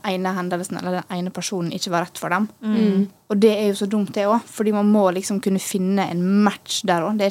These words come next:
Speaker 1: ikke bare å gå til hvem som helst, og så blir det bra.
Speaker 2: Absolutt.
Speaker 1: Så, eh,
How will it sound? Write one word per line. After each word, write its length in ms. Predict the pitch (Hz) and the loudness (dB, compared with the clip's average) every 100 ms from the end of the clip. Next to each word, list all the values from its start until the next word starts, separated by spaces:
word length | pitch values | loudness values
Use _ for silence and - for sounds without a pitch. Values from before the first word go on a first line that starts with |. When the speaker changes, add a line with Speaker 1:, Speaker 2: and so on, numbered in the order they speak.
| 190 | 0
Speaker 1:
ikke 60 | 175 | -2
bare 140 | 220 196 | -2 0
å 20 | |
gå 180 | 190 180 | -2 -2
til 100 | 175 | -8
hvem 220 | 185 170 | -6 -6
som 160 | 170 | -6
helst, 420 | 165 160 156 - - | -6 -6 -6 -8 -10
og 80 | |
så 120 | 165 160 | -8 -6
blir 160 | 156 | -4
det 80 | 147 | -2
bra. 160 | 185 214 - _ | 0 0 -4 _
Speaker 2:
Absolutt. 640 | 190 208 196 202 190 - - | -8 -2 -2 -2 -6 -10 -10
Speaker 1:
Så, 100 | 202 | -4
eh, 240 | 190 185 | -2 -2